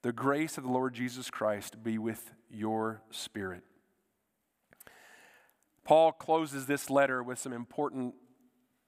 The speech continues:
concepts, some important ideas, some important lessons for us. The, the first one is a final reminder to rejoice.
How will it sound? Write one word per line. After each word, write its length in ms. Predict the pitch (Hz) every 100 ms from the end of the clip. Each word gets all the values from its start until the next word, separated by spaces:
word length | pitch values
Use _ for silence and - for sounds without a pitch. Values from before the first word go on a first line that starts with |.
| _ - -
concepts, 600 | - 143 123 - 117 110
some 120 | -
important 380 | 117 - 147 135
ideas, 400 | 123 117 127 123
some 100 | 135
important 280 | 127 156 123
lessons 360 | 135 - 117 -
for 180 | 120
us. 160 | 113 120
The, 200 | 143 135
the 80 | 131
first 320 | - 160 165
one 140 | 151 131
is 240 | 131 127 - -
a 80 | 131
final 340 | - 160 170
reminder 680 | 160 156 160 165 156 165 190 - -
to 120 | 180
rejoice. 760 | 170 151 185 160 113 - -